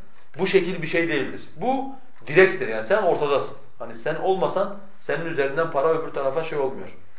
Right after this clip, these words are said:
e, aktarılmıyor demişler. Her türlü yani üçlü akit, ikili akit, tekli akit nasıl ele alırsak alalım içerisinde mutlaka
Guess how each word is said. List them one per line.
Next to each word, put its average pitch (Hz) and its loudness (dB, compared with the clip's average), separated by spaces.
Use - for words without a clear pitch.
e, 120 -6
aktarılmıyor 127 0
demişler. 113 -6
Her - 6
türlü 131 -2
yani 120 -2
üçlü 156 -4
akit, 160 0
ikili 160 0
akit, 156 2
tekli 156 -2
akit 160 0
nasıl 175 2
ele 147 4
alırsak 151 2
alalım 170 -2
içerisinde 135 0
mutlaka 160 -2